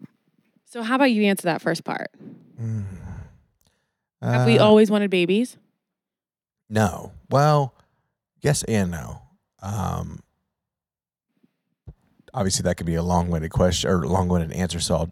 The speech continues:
Speaker 2: keep it brief. I always wanted to have a kid eventually, and I'll tell you why. It's because, um, I'm the last one in my family to carry on my last name, so I've always wanted, like, a boy.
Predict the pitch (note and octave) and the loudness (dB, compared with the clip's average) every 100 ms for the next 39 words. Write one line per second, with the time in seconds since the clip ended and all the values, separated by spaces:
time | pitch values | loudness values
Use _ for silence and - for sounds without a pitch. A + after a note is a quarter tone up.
0 | - - E2+ - F2+ F2+ - _ _ _ | -10 -8 -4 0 0 -2 -12 _ _ _
1 | _ G2 G#2+ - F2+ F#2+ G2+ G2+ G2+ A2 | _ -2 -2 0 2 2 0 -2 -2 -2
2 | G#2 G2 F#2+ F#2+ - G#2 G2 F2 F#2 - | -2 0 0 -2 -2 -2 0 0 -2 -2
3 | A2+ F2 F2 F#2+ E2 D#2 E2+ F2+ F2+ - | -2 0 0 0 2 2 2 2 0 0
4 | - E2 D#2 - _ _ _ _ _ - | 0 -2 -2 -8 _ _ _ _ _ 0
5 | D#2+ D2 - - - _ _ _ _ - | 4 4 0 -8 -18 _ _ _ _ -4
6 | F2 F2 E2+ F2 - F2 E2+ F2 F2 - | 0 4 4 4 4 4 4 0 -6 -10
7 | F2 E2+ F2 - F2 E2+ E2+ - - - | -4 0 0 0 -2 -2 -4 -6 -4 2
8 | F2+ F2 E2 D#2+ D#2+ E2 E2 F2 F2 G2+ | 2 2 0 -2 -4 -6 -6 -4 -2 0
9 | C3+ - F2 E2+ F2 F2+ F2+ E2+ E2+ - | 0 0 0 2 0 0 0 0 -2 -6
10 | F2+ - F2 E2+ A#2+ D#3+ | -4 2 4 4 4 2